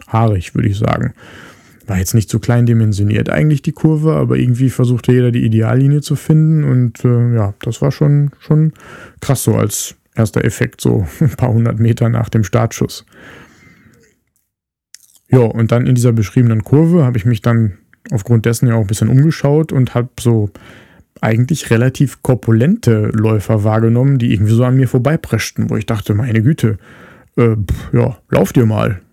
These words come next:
Ich hoffe, ich krieg euch noch ein, weil irgendwie, da, also da übernehmt ihr euch schon, wenn ihr jetzt so das Tempo haltet.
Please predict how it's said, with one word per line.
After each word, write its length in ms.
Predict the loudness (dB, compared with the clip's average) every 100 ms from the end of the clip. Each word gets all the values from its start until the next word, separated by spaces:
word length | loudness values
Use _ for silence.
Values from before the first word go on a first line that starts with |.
| -4
Ich 180 | -2 -2
hoffe, 200 | -2 -4
ich 80 |
krieg 180 | 0 2
euch 120 | 2
noch 200 | 0 -2
ein, 300 | 0 0 2
weil 260 | 0 -2 -2
irgendwie, 560 | -2 -2 0 0 0 -4 -12 _ _ -10
da, 180 | -10 -10 _
also 200 | -8 -4
da 140 | -2 0
übernehmt 420 | 0 2 2 2
ihr 60 | 0
euch 140 | 0
schon, 260 | 0 2 2
wenn 120 | 0
ihr 80 | -2
jetzt 180 | -2
so 120 | -2 -2
das 200 | -2 -2
Tempo 340 | -2 -2 -2
haltet. 500 | -2 0 0 0